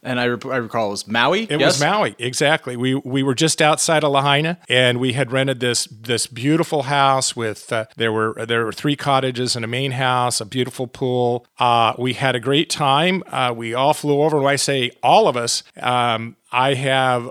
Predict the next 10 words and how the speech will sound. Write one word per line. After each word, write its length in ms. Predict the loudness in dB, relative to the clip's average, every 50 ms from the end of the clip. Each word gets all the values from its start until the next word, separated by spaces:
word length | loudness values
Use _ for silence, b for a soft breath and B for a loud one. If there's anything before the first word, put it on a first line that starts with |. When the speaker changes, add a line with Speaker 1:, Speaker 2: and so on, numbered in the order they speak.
| -14 -16
Speaker 2:
five 500 | -18 -16 -10 -2 2 2 4 4 2 0
children. 600 | -2 0 2 2 2 2 0 0 -2 -2 -6 -8 -8
We've 260 | -8 -6 -6 -6 -6
got, 420 | -4 -2 0 0 0 -2 -4 -6 -8
Marilyn 300 | -6 -4 -4 -4 -4 -4
and 100 | -2 0
I 140 | 0 0 -2
have 320 | -2 -2 -4 -4 -4 -4
nine 280 | -2 0 0 0 0 -2
grandchildren. 680 | -2 -2 -2 0 -2 -2 0 0 -2 -2 -2 -6 -8